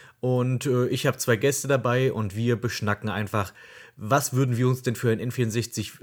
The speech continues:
Mini wünschen, wenn es das denn gäbe oder irgendwann herauskäme. Und das Ganze anlässlich fünfundzwanzig Jahre N vierundsechzig in Deutschland. Es ist nämlich schon wieder fünf Jahre her, dass ich über zwanzig Jahre N vierundsechzig in Deutschland hier im Podcast gesprochen habe.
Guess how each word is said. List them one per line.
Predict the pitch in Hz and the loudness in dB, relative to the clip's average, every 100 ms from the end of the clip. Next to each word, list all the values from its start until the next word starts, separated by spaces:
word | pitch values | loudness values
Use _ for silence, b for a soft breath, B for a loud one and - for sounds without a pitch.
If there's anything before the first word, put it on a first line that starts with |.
| - | -12
Mini | 117 123 160 156 104 | -4 -2 0 0 0
wünschen, | 139 156 - 107 | -2 -2 -4 0
wenn | 113 | 0
es | 113 | 0
das | 110 104 | -2 -4
denn | - 95 87 | -4 -4 0
gäbe | 117 131 127 | 2 2 4
oder | 113 101 | 2 2
irgendwann | 104 104 85 | 0 -2 -4
herauskäme. | 92 85 117 - - 101 101 | -4 -2 -2 -2 -4 -4 -4
Und | 95 107 | -4 -6
das | - | -4
Ganze | 147 139 151 | -2 -2 -2
anlässlich | 123 139 131 - 120 117 b b b _ _ - _ | -2 0 0 0 -2 -2 b b b _ _ -20 _
fünfundzwanzig | - 139 135 123 104 101 107 | 0 2 4 2 -2 -2 -2
Jahre | - 92 90 98 | -2 -2 0 -2
N | 104 | -2
vierundsechzig | - 104 98 101 - 113 | -2 -2 0 -2 -2 -2
in | |
Deutschland. | 135 165 - 98 85 | 2 2 2 -2 0
Es | 101 | -4
ist | 107 | -2
nämlich | 110 104 | -4 -4
schon | 110 | 0
wieder | 107 104 | 2 2
fünf | - 143 135 | 2 0 2
Jahre | 135 120 | 2 4
her, | 107 110 117 | 4 2 0
dass | 107 | -2
ich | 104 - | -6 -4
über | 104 | -2
zwanzig | - 131 165 131 | 0 2 2 0
Jahre | 98 87 | -2 -2
N | 95 | -2
vierundsechzig | 95 110 90 - 147 104 | -2 -2 -2 -2 -2 0
in | |
Deutschland | 101 98 - 95 | 0 0 -2 -4
hier | 117 | -2
im | 101 90 | -2 -4
Podcast | - - - 95 | -6 -6 -2 -4
gesprochen | - - 98 87 | -6 -8 -8 -8
habe. | 82 80 | -8 -10